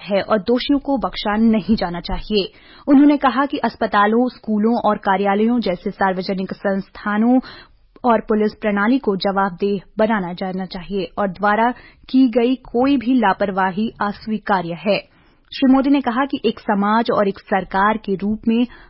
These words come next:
हमारी सबसे बड़ी जिम्मेदारी महिलाओं के जीवन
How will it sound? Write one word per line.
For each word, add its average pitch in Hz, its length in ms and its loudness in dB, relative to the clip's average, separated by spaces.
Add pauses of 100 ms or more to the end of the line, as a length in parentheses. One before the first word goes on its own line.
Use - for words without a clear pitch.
हमारी 247 300 4
सबसे - 560 -4
बड़ी 196 300 -2
जिम्मेदारी 190 640 -2
महिलाओं 196 600 0
के 208 140 -4
जीवन 196 440 -2